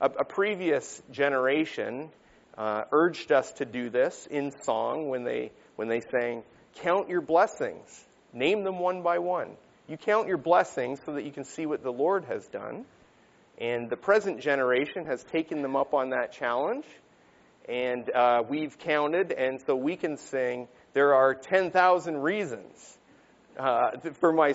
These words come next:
soul to s-, for, for us to bless the Lord." There's ten thousand reasons why we can be thankful to the Lord and bless His holy name. Uh, there, it, it's, it's good to number these things, and to th-,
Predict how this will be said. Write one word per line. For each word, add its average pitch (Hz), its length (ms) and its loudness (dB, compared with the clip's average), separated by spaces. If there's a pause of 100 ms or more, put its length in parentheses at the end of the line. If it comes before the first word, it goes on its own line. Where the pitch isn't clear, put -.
(100)
soul 147 240 6
to 151 100 0
s-, 135 120 -4 (140)
for, 160 320 2
for 160 260 6
us 175 140 4
to 165 100 0
bless 151 340 2
the 151 80 -2
Lord." 139 220 2
There's 208 200 0
ten 202 220 0
thousand 175 420 4
reasons 139 640 -4 (340)
why 139 200 6
we 151 220 -4
can 156 220 -6
be 131 320 -8 (220)
thankful 160 380 -4
to 117 100 -12
the 107 80 -10
Lord 110 360 -4
and 107 160 -8
bless 131 320 2
His 107 260 -8 (300)
holy 143 360 0
name. 123 400 -2 (420)
Uh, 101 240 -4 (380)
there, 175 140 6
it, 143 200 -2 (260)
it's, 156 220 -4
it's 165 220 -4
good 220 220 -2
to 185 80 -8
number 190 500 2
these 135 240 -4
things, 80 580 -10
and 143 180 -4
to 147 120 0
th-, - 220 -12